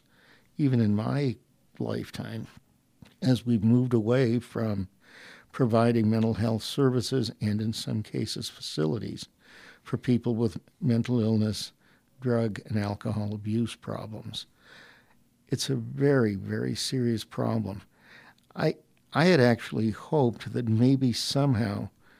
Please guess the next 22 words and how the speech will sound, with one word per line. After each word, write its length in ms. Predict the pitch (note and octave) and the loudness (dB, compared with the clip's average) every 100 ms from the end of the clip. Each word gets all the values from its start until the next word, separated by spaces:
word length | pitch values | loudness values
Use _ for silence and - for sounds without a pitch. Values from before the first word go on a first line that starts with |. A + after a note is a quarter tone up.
| _ _ | _ _
the 100 | - | -8
state 460 | A2 - D3 C#3 B2+ - | -6 -2 2 4 4 0
or 100 | A2+ | -6
some 400 | - - D3 C3+ | -2 0 2 2
entity 520 | C3 C3+ - F2+ - - _ - - _ - | 2 0 0 -6 -8 -14 _ -20 -20 _ 0
would 180 | C3+ | 4
have 160 | A#2 G2 | 4 4
moved 280 | B2+ B2+ A2 | 4 4 2
forward 480 | - C3+ C3 A#2+ A2+ | -2 0 2 0 -2
to 80 | - | -10
try 340 | - B2 A2+ | -2 2 2
to 260 | A2 G#2+ G2 _ _ _ | 2 0 -4 _ _ _
save 680 | - - C#3+ C3+ B2+ A#2+ - | -12 -2 4 6 6 2 0
and 340 | C#3+ G#2+ G#2 G#2 _ _ _ _ _ - | -2 0 0 -2 _ _ _ _ _ 0
rebuild, 760 | B2+ G#2+ A2 C3 A#2+ F#2 - _ - - _ _ | 2 2 4 4 4 0 -6 _ -20 -20 _ _
uh, 140 | - A#2 | -2 0
the 100 | G#2 | 0
former 400 | - B2+ A#2 A2 | 0 2 4 2
Star 400 | - - B2 A2+ | -2 -2 -2 -2
Academy, 720 | G2+ - B2 C#3 A2 G#2 - _ _ _ _ _ | -4 -6 -4 -2 -4 -6 -10 _ _ _ _ _
uh, 220 | A#2 G2+ F#2+ | -4 -2 -2
site 560 | - - A#2 F#2+ - | -2 0 -2 -2 -8